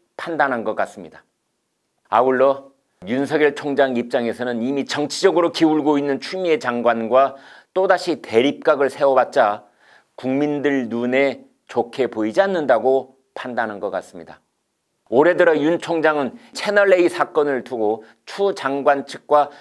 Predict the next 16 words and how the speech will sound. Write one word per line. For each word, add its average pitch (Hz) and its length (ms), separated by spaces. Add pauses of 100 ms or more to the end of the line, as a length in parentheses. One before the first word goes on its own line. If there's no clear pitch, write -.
전례 147 380
없는 151 380
충돌과 135 800
갈등을 120 560
빚어왔습니다. 98 720 (420)
검찰 143 500
개혁의 135 500
내용을 156 520
놓고도 123 640 (240)
심각한 185 680
분열을 127 500
겪었죠. - 640 (180)
그 160 280
결과는 139 680 (340)
참담한 131 720
인사학살이었습니다. 110 1300